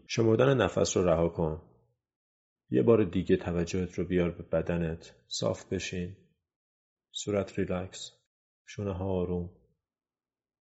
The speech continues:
به آرومی همینطور که نفس می‌کشی، سه چیز رو که براش توی زندگیت امروز قدردانی رو به یاد بیار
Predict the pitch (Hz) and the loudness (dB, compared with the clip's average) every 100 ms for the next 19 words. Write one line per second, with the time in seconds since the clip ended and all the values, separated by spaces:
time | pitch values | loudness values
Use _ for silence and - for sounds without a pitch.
0 | _ _ _ _ _ _ _ _ _ _ | _ _ _ _ _ _ _ _ _ _
1 | _ _ _ _ _ - 87 101 104 101 | _ _ _ _ _ -4 0 0 0 -2
2 | 95 95 - 90 92 87 82 87 - 87 | -2 -4 -6 -6 -4 -4 -4 -4 -4 -6
3 | 82 82 - 90 92 - _ _ _ _ | -6 -8 -4 -4 -4 -14 _ _ _ _
4 | - - 156 - - 113 107 101 101 82 | -4 0 0 0 2 2 2 2 2 4
5 | 85 87 - - - - 107 95 92 85 | 4 2 -2 -12 -16 0 0 2 0 0
6 | 85 80 - - 101 98 101 107 - 92 | 0 -4 -6 -4 -2 -2 -2 -4 -4 0
7 | 85 85 - 85 80 85 85 78 69 71 | 0 0 -4 -4 -2 0 0 -2 -2 -6
8 | - - - | -6 -16 -16